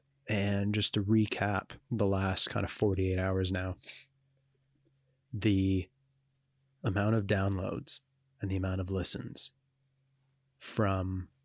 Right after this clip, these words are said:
the last forty-eight hours. In the last forty-eight hours, we have doubled the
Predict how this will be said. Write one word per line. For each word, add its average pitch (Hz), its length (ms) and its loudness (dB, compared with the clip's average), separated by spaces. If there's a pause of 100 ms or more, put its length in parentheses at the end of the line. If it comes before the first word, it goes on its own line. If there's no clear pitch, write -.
(340)
the 98 100 0
last 95 400 0
forty-eight 98 440 0
hours. - 500 -4 (520)
In 107 100 -2
the 107 80 2
last 113 320 2
forty-eight 107 440 2
hours, 98 460 -2 (520)
we 101 180 4
have 95 400 0 (500)
doubled 101 520 0 (680)
the 95 560 0